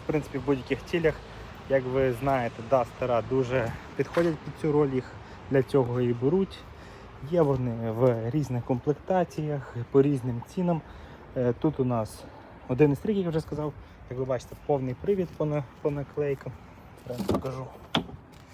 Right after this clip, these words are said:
Ось він тут регулюється, може бути передній, може бути повний. На шестиступочка коробка передач, є навігація.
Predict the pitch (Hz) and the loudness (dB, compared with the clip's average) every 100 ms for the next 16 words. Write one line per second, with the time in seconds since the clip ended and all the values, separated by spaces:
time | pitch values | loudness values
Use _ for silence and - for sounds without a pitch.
0 | - - - - - - 123 120 120 123 | -20 -20 -20 -20 -20 -14 -10 -8 -6 -6
1 | 147 196 175 - 135 127 123 117 147 - | -4 -4 -4 -6 -6 -4 -4 -8 -10 -6
2 | - 196 185 156 127 117 117 117 - 127 | 0 0 0 -12 -12 -10 -12 -14 -16 -10
3 | 196 190 165 160 - - - - - - | -4 -4 -4 -14 -18 -20 -20 -20 -20 -12
4 | 123 - 123 - - 135 120 117 107 131 | -10 -10 -12 -12 -10 -10 -10 -12 -8 -6
5 | 120 - 110 - 127 160 208 202 - - | -6 -8 -12 -8 -8 -6 -6 -6 -12 -12
6 | 127 113 110 110 113 127 165 196 - 175 | -10 -8 -8 -6 -6 -4 -6 -6 -10 -10